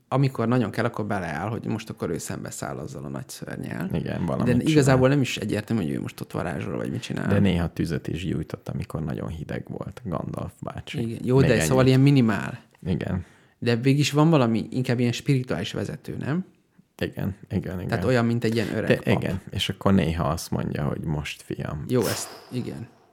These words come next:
Speaker 2: És akkor történik
Speaker 1: Igen.
Speaker 2: valami.
Speaker 1: Meg
Speaker 2: Igen,
Speaker 1: olyanok vannak,
Speaker 2: abszolút.
Speaker 1: hogy jó, ezt most intézem,
Speaker 2: Igen.
Speaker 1: és akkor elmegy.
Speaker 2: Igen, ez jó. Tehát ott, ott
Speaker 1: És
Speaker 2: a mágia, mint spirituális vezető kellék
Speaker 1: Igen, és hogy,
Speaker 2: gyakorlatilag.
Speaker 1: hogy nem,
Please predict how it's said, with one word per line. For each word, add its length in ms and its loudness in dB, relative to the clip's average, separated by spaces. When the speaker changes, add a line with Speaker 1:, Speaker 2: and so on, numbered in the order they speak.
Speaker 2:
És 160 -14
akkor 400 -8
történik 440 -6
Speaker 1:
Igen. 100 -4
Speaker 2:
valami. 180 -4
Speaker 1:
Meg 120 4
Speaker 2:
Igen, 120 8
Speaker 1:
olyanok 220 6
vannak, 160 8
Speaker 2:
abszolút. 260 4
Speaker 1:
hogy 80 4
jó, 100 4
ezt 160 -2
most 200 -6
intézem, 280 0
Speaker 2:
Igen. 180 2
Speaker 1:
és 140 -2
akkor 240 -6
elmegy. 360 -4
Speaker 2:
Igen, 400 0
ez 240 2
jó. 120 -2
Tehát 220 4
ott, 320 2
ott 120 10
Speaker 1:
És 100 2
Speaker 2:
a 80 8
mágia, 440 4
mint 200 4
spirituális 920 -2
vezető 720 -4
kellék 640 -2
Speaker 1:
Igen, 320 -6
és 240 -2
hogy, 160 4
Speaker 2:
gyakorlatilag. 200 -2
Speaker 1:
hogy 160 4
nem, 300 6